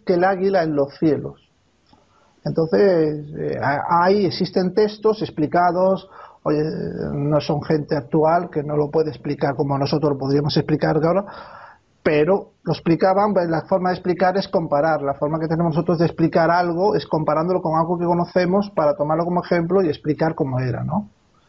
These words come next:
Y estos, pues claro, solo conocían águilas y ángeles, y entonces decían, pues era así, ¿no? Así estos carros de Salomón podían cambiar de apariencia. Eh, ojo para los que les gusta el tema OVNI,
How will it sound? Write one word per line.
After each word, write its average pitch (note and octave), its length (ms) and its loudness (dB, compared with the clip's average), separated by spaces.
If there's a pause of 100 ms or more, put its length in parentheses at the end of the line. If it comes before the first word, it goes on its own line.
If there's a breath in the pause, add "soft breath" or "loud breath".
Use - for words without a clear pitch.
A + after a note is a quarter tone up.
(640 loud breath)
Y D#3+ 120 2
estos, F3+ 240 0
pues D3 280 -6
claro, B2+ 440 -2
solo C#3 200 0
conocían C#3+ 460 0
águilas F#3+ 480 2
y F3 100 4
ángeles, G3+ 600 0
y D#3+ 60 0
entonces D#3 420 0
decían, C3+ 260 0
pues - 220 -16
era C#3 180 -6
así, C3 240 -10
¿no? - 220 -8 (960 loud breath)
Así F#3+ 200 0
estos C#4 260 0
carros A3+ 240 2
de G#3 80 4
Salomón F#3 580 0
podían A3+ 380 0
cambiar A3+ 500 2
de G3+ 140 4
apariencia. F#3+ 880 0 (640)
Eh, G3 160 2 (100)
ojo G#3+ 380 0
para E3 180 2
los D#3+ 140 0
que F3 80 -4
les D#3 120 -2
gusta G3 260 -2
el F3 140 -4
tema D#3+ 280 0
OVNI, E3+ 420 -2